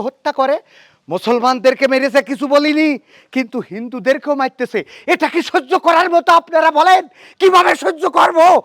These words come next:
No, no, impossible। আর একজনকে হত্যা করেছে, আর একজনকে হত্যা করেছে।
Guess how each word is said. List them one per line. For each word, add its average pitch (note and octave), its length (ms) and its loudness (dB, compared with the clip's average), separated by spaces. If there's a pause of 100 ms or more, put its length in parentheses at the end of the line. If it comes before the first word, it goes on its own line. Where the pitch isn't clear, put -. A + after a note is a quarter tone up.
(300)
No, G4 120 8 (300)
no, F4 100 2 (240)
impossible। A3+ 560 -8 (460)
আর G3 140 -6
একজনকে A3 440 -6
হত্যা F3 260 -8
করেছে, B2 280 -18 (540)
আর D4 80 0 (140)
একজনকে D#4 600 -4
হত্যা A#3+ 300 -10
করেছে। C3 280 -16